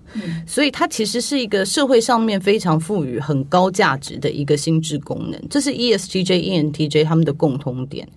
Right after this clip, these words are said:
Speaker 1: 嗯。
Speaker 2: 所以为什么你看他们会写什么企业家、总经理之类的？
Speaker 1: 嗯。
Speaker 2: 因为这样子的人，其实他从小很容易就被人家讲说，“哎，你是一个很能干的人。”就很快的看到说事情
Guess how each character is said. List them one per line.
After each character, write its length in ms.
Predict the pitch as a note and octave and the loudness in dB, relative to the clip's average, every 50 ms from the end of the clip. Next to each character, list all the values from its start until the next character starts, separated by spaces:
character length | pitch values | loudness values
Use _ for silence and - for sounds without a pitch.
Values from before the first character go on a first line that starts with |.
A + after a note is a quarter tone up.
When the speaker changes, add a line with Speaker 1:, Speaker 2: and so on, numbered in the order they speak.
| - | 0
Speaker 1:
嗯。 260 | - A3 G#3 G3 F#3 F3+ | 4 6 6 6 4 2
Speaker 2:
所 140 | - C4 | 0 2
以 20 | C#4 | 4
为 120 | D4 C4+ | 4 4
什 180 | - - D#3+ C#3+ | 2 2 0 -2
么 240 | B2+ G#2+ F#2 F2 C#2+ | -2 -2 -4 -6 -6
你 120 | G2 C#3 | -4 -4
看 180 | D#3 - G#3 G3 | -4 -2 0 0
他 100 | F3+ F#3 | 2 2
们 80 | F#3+ F#3+ | 2 2
会 120 | G3 F3 | 2 0
写 180 | - - E3 D3 | 0 0 -4 -6
什 140 | - C#3+ | -6 -6
么 100 | A#2+ - | -8 -8
企 300 | C#3 - - - E3 D#3 | -8 -8 -4 -2 -2 0
业 120 | D#3 C#3+ C3+ | 0 0 0
家、 380 | C#3 - - - B2 - - - | -2 -4 -6 -6 -6 -4 -4 -4
总 200 | - - A#2+ A#2 | -4 -6 -6 -6
经 220 | C#3 D#3 D#3+ D#3+ D#3 | -2 2 2 2 2
理 120 | - - - | 2 -2 -6
之 180 | - - C#3 | -6 -4 -2
类 240 | C3+ C#3 C3+ - - | 0 0 0 -2 -4
的？ 80 | - - - - - - | -8 -16 -18 -10 -4 -2
Speaker 1:
嗯。 120 | G#3 G3 G3 | -2 0 2
Speaker 2:
因 120 | - C4 D#4 | 4 4 6
为 140 | D#4+ - - - - | 6 4 0 -4 -8
这 140 | - F#4 | -4 0
样 160 | F#4 D4+ A#3 F3 | 0 2 2 2
子 160 | D#3+ E3 D#3+ | 2 2 2
的 160 | D#3 D3+ C#3+ | 4 4 4
人， 240 | D3 C#3 B2 C#3 D#3+ | 4 2 2 0 0
其 180 | - - E3 | 0 0 0
实 460 | D#3+ D#3+ E3 F3 F3 F3 F3+ F3 - - - | 0 0 0 0 0 0 0 0 -2 -4 -6
他 320 | - A#3+ B3 B3 B3 B3+ B3 | -4 0 2 2 4 2 0
从 320 | - - - E3+ E3+ F3 | -2 -2 0 2 2 2
小 240 | G3+ - A#3+ F3+ C3+ | 2 2 2 2 2
很 160 | C3 D#3+ E3 | 2 0 0
容 220 | C#3+ D3 C#3+ C#3+ F#3 | 2 2 2 2 2
易 80 | A3 | 0
就 140 | G3 G3+ G3+ | 2 0 0
被 160 | F#3 G3 G#3 | 2 2 2
人 100 | E3+ D3 | 4 4
家 140 | E3 F3 F3+ | 4 2 2
讲 180 | F3 E3 - - | 2 0 -2 -2
说 120 | - - - | 0 2 2
，“哎， 20 | |
你 140 | C4+ A3 C#3+ | 4 4 2
是 140 | C#3 - G3 | 2 0 0
一 40 | F3+ | 0
个 80 | F3 | 2
很 200 | E3 D3+ D3+ B2+ | 2 2 0 -2
能 180 | B2+ B2 - C#3+ | -4 -4 -4 -2
干 240 | - E3 C#3 B2 A#2 | 0 0 0 0 -2
的 100 | - - - | -8 -12 -14
人。” 180 | - - - - - - - - - - - - - | -14 -14 -14 -14 -16 -18 -18 -20 -20 -20 -20 -8 -2
就 120 | - E4+ | 0 0
很 200 | C#4+ A#3 E3+ D#3+ | 2 4 2 2
快 200 | D#3 - D4+ C4 | 2 4 4 4
的 140 | G#3+ F#3 F#3 | 6 4 2
看 220 | F#3 - C4 A3+ | 2 2 0 2
到 200 | A3+ A3+ G#3+ F#3+ | 4 4 4 4
说 300 | F#3 F#3 - F#3+ G3 F#3+ | 4 2 0 0 0 0
事 180 | F#3+ - - A3 | 0 0 -2 -2
情 380 | - - - C#3 C3+ C3 - | -2 -2 -2 -2 -2 -2 -4